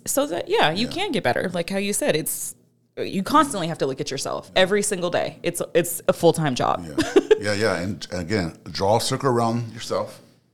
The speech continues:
Speaker 2: Start with that person.
Speaker 1: Mm-hmm.
Speaker 2: Start there, and I guarantee, I know it. I've been, I, I, I'm living right now. My relationships in every way,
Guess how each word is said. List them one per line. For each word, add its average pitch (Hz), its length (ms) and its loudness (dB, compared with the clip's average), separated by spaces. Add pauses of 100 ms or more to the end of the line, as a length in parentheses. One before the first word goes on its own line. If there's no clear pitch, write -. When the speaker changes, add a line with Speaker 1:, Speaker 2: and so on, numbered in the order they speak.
(340)
Speaker 2:
Start 117 260 -2
with - 100 -8
that 110 160 -8
person. - 340 -10 (160)
Speaker 1:
Mm-hmm. 151 340 -4 (200)
Speaker 2:
Start 139 400 2
there, 101 380 0 (160)
and 90 100 -10
I 90 80 -10
guarantee, 92 600 -12 (280)
I 87 120 -10
know 101 240 -2
it. 80 80 -6
I've 92 160 -8
been, 92 100 -6
I, 78 160 -8 (160)
I, 87 340 -6
I'm 90 160 -2
living 101 300 -2
right 73 100 -6
now. 80 280 -4 (1300)
My 95 260 2
relationships 104 640 0
in 85 260 -6
every 104 420 -2
way, 85 440 -4